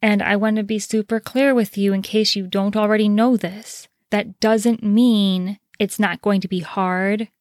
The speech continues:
or upsetting or painful or uncomfortable. It doesn't mean you're not going to experience loss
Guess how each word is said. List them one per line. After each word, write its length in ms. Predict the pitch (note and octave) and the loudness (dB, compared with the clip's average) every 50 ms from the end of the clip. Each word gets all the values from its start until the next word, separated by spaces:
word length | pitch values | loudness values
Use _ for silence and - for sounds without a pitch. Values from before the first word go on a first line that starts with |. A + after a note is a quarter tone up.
| _ _ _ _ | _ _ _ _
or 200 | - G#3 F#3+ F#3+ | -2 0 0 0
upsetting 880 | F#3 - - - - - - G3 F#3 F#3+ G3 G3+ G3+ G#3 A3 A#3 A#3+ A3+ _ _ _ _ - | -2 -6 -8 -8 -6 -2 0 2 4 4 4 4 4 4 2 2 0 -2 _ _ _ _ -6
or 260 | G#3+ G3 F#3 F3 F3 _ | -6 -4 -4 -6 -8 _
painful 1160 | - - - - F#3+ G3 G3+ G#3 G#3+ G#3+ A3 G#3+ - - A#3 A3+ A#3 A#3+ B3+ C4+ C#4 C#4 C#4 _ _ _ _ _ - | -18 -20 -12 -4 0 2 4 4 4 4 2 -2 -2 -2 0 2 2 2 0 0 -2 -6 -8 _ _ _ _ _ -4
or 140 | - G3+ G3+ | 0 0 0
uncomfortable. 1200 | F#3+ F#3 F#3 - - - - G3+ G#3 A3 G#3+ - - - B3+ A#3 B3 B3+ C4 C4+ C4+ C#4 D4 D4+ - _ _ - | 0 -2 -4 -8 -10 -6 -2 0 2 2 0 -2 -2 -2 -2 0 0 0 0 0 0 -2 -4 -8 -10 _ _ -8
It 180 | G#3+ G#3 _ | -8 -6 _
doesn't 380 | - - A3+ A3+ G#3 A#3 A3 - | 0 2 2 2 2 0 0 0
mean 180 | A3 A3+ A3+ A3 | 0 2 2 2
you're 100 | A3 G#3+ | 2 2
not 280 | G#3 A3 G#3+ G#3 G#3 | 2 0 0 -2 -4
going 240 | - G#3+ G#3+ G#3 G3+ | -4 -4 -2 -2 -2
to 120 | - - | -2 -2
experience 760 | G#3+ G#3 - - - - G#3+ G#3 G#3 G#3 G#3 G3+ F#3 - - - - | -4 -4 -6 -8 -6 -2 -2 0 0 0 0 -2 -2 -6 -10 -12 -16
loss 920 | A3 G#3 F#3 F3+ F#3+ F#3+ F#3 F#3+ A3+ C4 C4+ - - - - - - - | -14 -8 -4 0 2 2 2 2 2 0 -2 -4 -4 -4 -4 -6 -8 -12